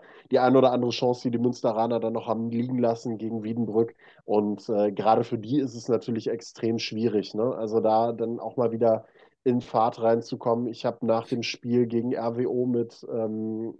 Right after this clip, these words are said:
Philipp Abouagy gesprochen, der ja vor der Saison von Wuppertal nach Wiedenbrück gegangen ist, der auch sagt, äh, er versteht momentan die Welt nicht mehr so wirklich und es nagt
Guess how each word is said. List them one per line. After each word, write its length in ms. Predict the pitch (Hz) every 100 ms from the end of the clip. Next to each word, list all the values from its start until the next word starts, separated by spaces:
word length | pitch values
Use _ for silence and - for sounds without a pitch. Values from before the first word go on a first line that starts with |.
| 120
Philipp 240 | - 135 127
Abouagy 520 | 117 120 113 117 131
gesprochen, 680 | 123 - 117 123 120 120 - _ _ _ _ _ _ _ -
der 180 | 107 110
ja 160 | 107 104
vor 200 | 127 117
der 100 | 110
Saison 320 | 107 110 110
von 160 | 113
Wuppertal 400 | 113 120 113 113
nach 160 | 110 107
Wiedenbrück 340 | 110 110 110
gegangen 320 | 131 113 110 113
ist, 220 | 104 - - - - - -
der 200 | 123 117
auch 180 | 131 -
sagt, 260 | 123 120
äh, 300 | 120 120 113 110
er 260 | 98 - 135
versteht 600 | - 156 - - 139 143
momentan 480 | 135 135 135 131 131
die 120 | 117
Welt 220 | 117 123
nicht 160 | 123 139
mehr 140 | 123
so 180 | 120 117
wirklich 400 | 127 - 135 113
und 220 | 123 120
es 160 | 120 120
nagt 360 | 113 117 -